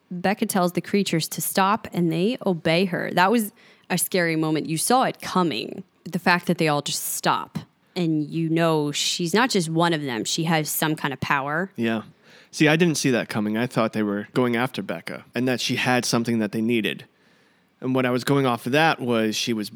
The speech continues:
Speaker 2: we saw that she was bit or hit by these bad guys. Um, she was sick. And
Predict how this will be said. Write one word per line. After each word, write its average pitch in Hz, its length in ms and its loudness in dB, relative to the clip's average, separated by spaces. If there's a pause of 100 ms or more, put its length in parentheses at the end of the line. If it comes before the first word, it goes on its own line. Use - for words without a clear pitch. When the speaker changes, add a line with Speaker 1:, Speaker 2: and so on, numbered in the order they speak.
(140)
Speaker 2:
we 123 220 -6
saw 120 260 0
that 113 160 -4
she - 160 -6
was 104 260 -6
bit 120 380 -4
or 107 160 -4
hit - 500 -6
by 110 520 -4
these 113 200 -4
bad 107 280 -6
guys. 107 380 -6 (120)
Um, 104 380 -6
she - 160 -6
was 104 160 -6
sick. - 500 -2 (560)
And 117 480 -2